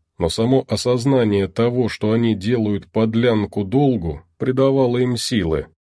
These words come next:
«Кабан, а ты че такое понаговорил? Мы бы их пинками гнали, они и так бы хабар не шли». Мы шли в хвосте колонны,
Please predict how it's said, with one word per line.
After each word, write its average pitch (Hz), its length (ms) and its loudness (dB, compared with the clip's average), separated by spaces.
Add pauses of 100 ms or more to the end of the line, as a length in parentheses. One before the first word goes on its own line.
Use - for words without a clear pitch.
(340)
«Кабан, 120 640 0 (160)
а - 140 -2
ты 139 120 0
че 190 180 2
такое 147 360 2
понаговорил? 127 920 2 (220)
Мы 131 160 2
бы 151 160 0
их - 160 -4
пинками 147 600 2
гнали, 123 600 0
они 127 320 2
и - 20 -2
так 127 320 -2
бы 117 200 0
хабар 117 440 0
не 110 160 4
шли». 104 380 -2 (420)
Мы 117 200 2
шли 131 280 0
в 143 80 -4
хвосте 117 520 0
колонны, 98 720 0